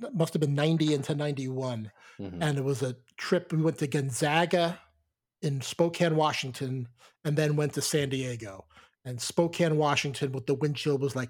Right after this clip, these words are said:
Speaker 1: ten below, and then San Diego was seventy-five. And wondering why people, why everyone in the world doesn't live in San Diego, 'cause it was so wonderful.
Speaker 2: Yeah.
Speaker 1: But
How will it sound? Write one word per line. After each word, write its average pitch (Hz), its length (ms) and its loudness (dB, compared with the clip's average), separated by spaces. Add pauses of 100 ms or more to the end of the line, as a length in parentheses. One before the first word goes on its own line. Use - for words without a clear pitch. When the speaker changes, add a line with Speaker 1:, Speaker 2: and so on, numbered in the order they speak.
Speaker 1:
ten 156 240 0
below, 135 580 0 (380)
and 139 120 -4
then 139 120 -4
San 151 340 0
Diego 139 400 0
was 123 200 -6
seventy-five. 127 1040 -2 (400)
And 139 140 -6
wondering 139 480 -4 (100)
why 151 220 0
people, 147 400 -4 (180)
why 147 220 -2
everyone 147 360 0
in 147 100 2
the 135 80 4
world 131 280 2
doesn't 127 240 -4 (100)
live 143 220 -2
in 123 100 -2
San 123 220 -4
Diego, 120 400 -6
'cause 117 160 -10
it 117 80 -6
was 120 120 -8
so 123 120 -4
wonderful. 117 560 -6 (260)
Speaker 2:
Yeah. 95 320 0
Speaker 1:
But - 280 -2